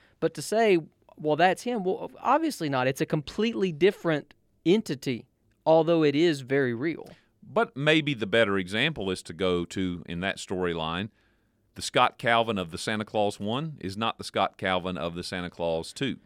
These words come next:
Speaker 2: or the
Speaker 1: That's
Speaker 2: Santa
Speaker 1: true.
Speaker 2: Claus three. Uh, the, he's a com-, he, he is a completely different person, although he's the same person.
Speaker 1: Yeah.
Speaker 2: So there is an analogy or a type there of being born again.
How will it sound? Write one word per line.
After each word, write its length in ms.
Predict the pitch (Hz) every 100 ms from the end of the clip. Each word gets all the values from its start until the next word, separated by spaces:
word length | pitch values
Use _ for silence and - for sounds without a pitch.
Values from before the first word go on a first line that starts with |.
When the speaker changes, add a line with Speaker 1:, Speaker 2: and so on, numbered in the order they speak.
| _ _ _ _ _
Speaker 2:
or 140 | 85 90
the 40 |
Speaker 1:
That's 60 | 90
Speaker 2:
Santa 160 | 92 85
Speaker 1:
true. 180 | 170
Speaker 2:
Claus 180 | 123 82 - _ _
three. 360 | - 165 123 53 _ _ _ _ _ _ _ -
Uh, 280 | 87 87 64
the, 300 | 90 104 107
he's 160 | 113
a 40 | 107
com-, 200 | 117 107
he, 260 | 135 131 120
he 360 | 120 131 143 131
is 160 | 113
a 140 | 107 101
completely 480 | 110 101 156 156
different 260 | 135 143 110
person, 360 | 135 151 139 139
although 240 | 131 135
he's 100 | 135
the 80 | 131
same 260 | - 247
person. 360 | 202 113 - - -
Speaker 1:
Yeah. 180 | 135 113 - _
Speaker 2:
So 180 | - 131
there 160 | 156
is 160 | 175 165
an 120 | 156
analogy 680 | 131 127 135 202 233 127 113
or 160 | 107 104
a 60 |
type 520 | 104 - - 165 226 -
there 520 | 104 95 90 95 110 -
of 240 | 101 92
being 260 | 90 104 101
born 300 | 95 107 98
again. 460 | 82 78 80 120